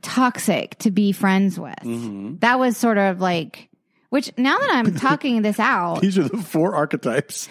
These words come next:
Speaker 2: <laughs>
Speaker 1: now I'm talking this out, I find, like, that's an interesting dynamic to
Speaker 2: Mm-hmm.
Speaker 1: explore, and actually, because we all have that one friend
Speaker 2: Mm-hmm.
Speaker 1: who we think has everything,
Speaker 2: Mm-hmm.
Speaker 1: but really they have, like, just, like, an empty fucking hole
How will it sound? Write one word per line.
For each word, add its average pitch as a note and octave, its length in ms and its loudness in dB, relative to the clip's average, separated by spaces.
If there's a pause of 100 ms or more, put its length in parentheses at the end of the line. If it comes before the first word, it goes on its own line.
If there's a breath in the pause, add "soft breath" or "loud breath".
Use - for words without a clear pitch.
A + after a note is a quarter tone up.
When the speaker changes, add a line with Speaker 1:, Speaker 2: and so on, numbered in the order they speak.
(140)
Speaker 2:
<laughs> - 140 -12
Speaker 1:
now E4+ 220 2
I'm B4+ 60 -2
talking A#4 280 0
this D4 180 2
out, E4+ 160 2
I B3+ 180 2
find, D4+ 340 -2
like, C#4 220 0
that's E4+ 240 0
an B4 140 0
interesting C4+ 680 0
dynamic G3+ 880 0
to - 180 0
Speaker 2:
Mm-hmm. C#3 100 2
Speaker 1:
explore, F#3 460 -2
and G3 280 -2
actually, D#3+ 460 -4
because G#3 260 -2
we C4+ 100 2
all D#4+ 160 2
have C4 200 0
that G#3+ 160 0
one G#3 240 2
friend F3 840 2 (120)
Speaker 2:
Mm-hmm. A#2+ 280 -8
Speaker 1:
who G#3+ 80 2
we G3+ 120 2
think F3+ 260 -2
has D#3+ 200 0
everything, E3+ 1400 0 (100)
Speaker 2:
Mm-hmm. F#3 320 -6
Speaker 1:
but G3+ 180 0
really A3 460 2
they F#3 180 2
have, E3+ 500 2
like, E3+ 540 -4 (640)
just, G3 340 0
like, F3+ 200 0
an F3+ 140 0 (100)
empty G3 420 0
fucking F#3 480 0
hole E3 880 -2